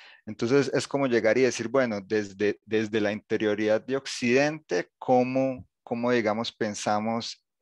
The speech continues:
el, el, el agotamiento de nuestro propio mundo, ¿no? Entonces, digamos, esta sería una postura crítica, ¿no? Eh, que yo creo que de algún modo empieza a generar fracturas en la representación, porque justamente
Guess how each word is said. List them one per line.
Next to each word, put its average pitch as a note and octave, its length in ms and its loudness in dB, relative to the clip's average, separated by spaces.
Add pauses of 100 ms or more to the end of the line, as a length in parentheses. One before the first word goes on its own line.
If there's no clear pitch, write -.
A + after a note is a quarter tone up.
(320)
el, A2 260 2
el, G2+ 220 0
el A2 120 2
agotamiento A2 840 0
de G2+ 200 -6
nuestro - 380 -8
propio A2 320 -4
mundo, F#2 440 -6
¿no? A#2 180 -10 (440)
Entonces, C3 220 0
digamos, C3 340 4
esta C3 220 0
sería B2 180 0
una B2+ 160 0
postura B2 420 -2
crítica, D#3+ 720 -4 (140)
¿no? B2 340 -8 (360)
Eh, G#2 520 4
que C3 100 0
yo B2 140 2
creo C#3+ 240 0
que C#3 120 0
de A#2+ 120 6
algún A2 320 0
modo B2 400 -2 (140)
empieza A2+ 460 -4
a B2+ 40 -4
generar G#2+ 360 0
fracturas - 720 0
en B2+ 100 -6
la A#2 80 0
representación, A2 1040 -4 (400)
porque A#2 240 -2
justamente C3 840 0